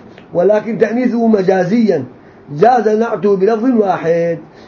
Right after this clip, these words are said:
يعني كلمة كف، تعمل كف واحدة، ماشي؟ لا تعمل كف واحد. لما نقول مجازية،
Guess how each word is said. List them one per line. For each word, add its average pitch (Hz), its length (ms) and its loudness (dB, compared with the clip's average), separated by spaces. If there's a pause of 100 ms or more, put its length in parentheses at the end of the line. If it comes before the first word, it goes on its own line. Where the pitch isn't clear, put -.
(140)
يعني 180 260 -2
كلمة 226 380 0
كف، - 340 2 (480)
تعمل 226 280 2
كف 254 460 0
واحدة، 226 840 2 (1040)
ماشي؟ 202 220 -2 (680)
لا 170 80 0
تعمل 226 380 0
كف 208 240 -2
واحد. 277 420 0 (1300)
لما 185 160 2
نقول 254 220 2
مجازية، 202 920 2